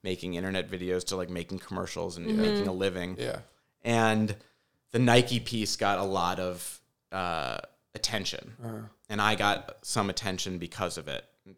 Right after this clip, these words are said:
Speaker 1: Some people noticed that I edited it.
Speaker 2: Mm-hmm.
Speaker 1: And, uh, and so I got handed, like, a really cheap, undesirable, like, assignment from this really big,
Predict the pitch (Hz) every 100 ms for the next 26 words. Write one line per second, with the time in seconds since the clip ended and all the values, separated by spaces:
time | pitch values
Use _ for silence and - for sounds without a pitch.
0 | - - 87 85 78 82 80 73 73 -
1 | - - - - _ _ _ _ 95 87
2 | 82 69 - - - 107 101 101 98 98
3 | 92 90 - - _ _ _ _ _ _
4 | _ _ _ - 123 113 - 135 127 123
5 | - - _ _ _ _ _ - 123 123
6 | 131 131 - 147 139 135 123 107 107 101
7 | - 113 107 110 127 127 123 117 - -
8 | 127 120 - - _ _ _ _ 123 120
9 | 117 113 110 104 107 101 104 107 104 98
10 | 98 95 95 92 - 98 90 90 - _
11 | _ _ _ _ _ - 104 - 110 104
12 | 98 71 - _ - - 104 98 101 98
13 | 107 113 117 110 98 - 104 98 92